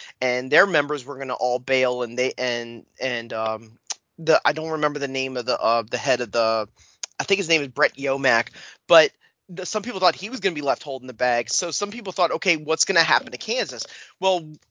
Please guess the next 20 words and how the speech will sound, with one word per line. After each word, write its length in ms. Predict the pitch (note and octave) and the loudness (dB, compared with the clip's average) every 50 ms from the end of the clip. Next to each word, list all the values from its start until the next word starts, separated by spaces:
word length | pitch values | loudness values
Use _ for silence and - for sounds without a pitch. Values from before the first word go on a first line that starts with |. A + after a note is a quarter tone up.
| _ - | _ 8
as 260 | F#3 F3+ E3+ - - | 8 8 8 4 0
college 300 | - G#3 G3+ F3 D3+ C#3 | 2 2 4 4 4 4
basketball 340 | E3 F#3 A3+ - G#3 F#3+ D#3+ | 4 4 4 2 0 -4 -4
fans, 400 | - - D#3+ D3 D3 D3 C#3 - _ | -4 -6 -8 -6 -8 -8 -10 -10 _
it's 300 | - G3+ F#3 - - - | -2 -2 -2 -2 -4 -10
very 400 | D#3 D#3 C3+ F3+ F#3 G#3 A3 G3+ | -10 -6 -2 0 0 2 0 -2
realistic 640 | E3+ D#3 E3+ F3 E3+ D#3 E3+ E3 - - F3+ D#3 - | -2 -2 -4 -4 -2 -4 -6 -6 -6 -8 -10 -10 -10
to 60 | C#3+ | -10
say 280 | - - E3+ F#3+ A3+ F#3+ | -8 -2 0 2 2 4
that 180 | D#3 D3+ C#3+ | 4 2 2
even 280 | D3 D#3+ F3+ F#3+ F#3+ F3+ | 0 -4 -8 -8 -6 -4
though 240 | F3 E3+ E3 E3 D#3+ | -2 -2 0 -2 -2
they 260 | D3+ D#3+ D#3 D#3 D3+ | -2 -2 -2 0 -2
aren't, 340 | D3+ D3+ E3 E3 E3 - - | -2 0 0 -2 -2 -2 -2
like, 220 | D#3 D3+ D3 D3 | -2 -2 -2 -2
the 80 | - D3+ | -6 -10
most 200 | D3+ D3 D3+ - | -8 -8 -8 -8
spectacular 540 | - C#3+ - - E3 D#3 D#3 - D3 B2+ A#2 | -10 -10 -2 2 2 2 2 0 -4 -12 -10
football 360 | - G#3+ A#3+ - E3 C#3+ C#3 | -8 -10 -8 -6 -6 -6 -6
program, 520 | - D3+ C#3+ C3 C3+ C3+ C3+ C3+ C#3 C3+ | -6 -8 -8 -6 -6 -4 -4 -4 -4 -6